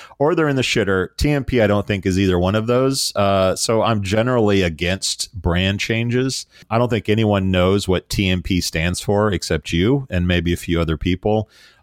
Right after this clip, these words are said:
Um, I get the, I get the idea behind it. The C E O said, quote, you know, "Why did we decide to change our name?"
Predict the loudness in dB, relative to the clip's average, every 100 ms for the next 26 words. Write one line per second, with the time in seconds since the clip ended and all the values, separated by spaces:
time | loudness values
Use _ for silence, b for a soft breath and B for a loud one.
0 | -4 0 0 0 -2 0 0 0 -2 0
1 | 0 0 0 0 2 2 0 0 0 2
2 | 2 0 -2 -18 -10 -6 -2 2 2 2
3 | 0 -2 0 0 0 -2 B B -4 0
4 | 2 0 0 0 0 0 0 0 -2 -2
5 | -2 -2 -2 -2 -2 -2 -4